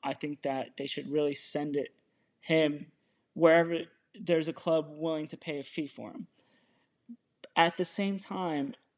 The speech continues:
I understand that Hector wants to go back because he was on loan and he fell in love with the club.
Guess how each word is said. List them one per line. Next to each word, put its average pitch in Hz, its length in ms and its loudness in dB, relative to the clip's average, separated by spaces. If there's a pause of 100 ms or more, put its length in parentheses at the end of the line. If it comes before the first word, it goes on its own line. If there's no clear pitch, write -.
(320)
I 160 160 4
understand 175 480 0
that 156 80 -6
Hector 156 300 -4
wants 147 220 -4
to 156 60 -6
go 147 160 0
back 135 300 -2
because 135 240 -6
he 143 80 0
was 143 140 -2
on 143 200 0
loan 135 280 0
and 127 100 -2
he 147 80 -10
fell 139 280 -4
in 139 100 -6
love 139 160 -2
with 139 100 -10
the 147 60 -6
club. 135 400 -4